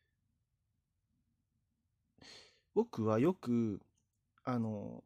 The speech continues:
海外ドラマや、うーん、を見たり、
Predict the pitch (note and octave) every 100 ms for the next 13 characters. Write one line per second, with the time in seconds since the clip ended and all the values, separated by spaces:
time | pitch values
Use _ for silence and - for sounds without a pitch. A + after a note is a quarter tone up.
0 | - - E3 F#3+ F#3+ F#3+ F#3+ E3 F3 D3
1 | A2 F2+ - _ _ _ _ _ _ _
2 | _ - B2+ A#2+ G2 - _ _ _ _
3 | - B2 A#2+ A#2 A#2 G#2+ G#2+ - _ _
4 | _ _ _ - C3 C3+ D3 A2+ G2 A#2+
5 | A2